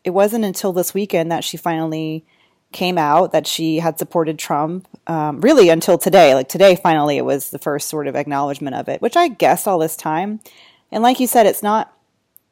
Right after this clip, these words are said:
um, I'm not so much opposed to someone having an opinion and voting for someone different. It's what she said to me, and, and to be fair to her, I haven't had a chance to talk to her today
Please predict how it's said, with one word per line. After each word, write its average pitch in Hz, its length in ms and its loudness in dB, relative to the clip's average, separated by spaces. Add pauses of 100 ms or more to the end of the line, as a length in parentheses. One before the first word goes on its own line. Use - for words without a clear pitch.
(300)
um, 196 440 0
I'm 214 160 -6
not 214 220 -4
so 254 100 -4
much 175 540 -10
opposed 180 400 -6
to 190 80 -12
someone 180 240 -8
having 170 260 -8
an 160 60 -8
opinion 170 340 -10
and 165 100 -8
voting 160 220 -6
for 160 80 -14
someone 156 300 -12
different. 202 420 -12 (560)
It's 196 320 -8 (340)
what 202 140 -2
she - 200 -8
said 180 320 -4
to 208 100 -14
me, 208 180 -8
and, 170 320 -6
and 165 380 -10 (180)
to 202 60 -6
be 180 120 -6
fair 175 280 -2
to 170 100 -4
her, 170 380 -6 (100)
I 156 220 -6 (180)
haven't 165 180 -6
had 175 120 -6
a 165 120 -4
chance 165 200 -10
to 170 60 -14
talk 156 240 -12
to 165 60 -16
her 156 100 -12
today 151 500 -8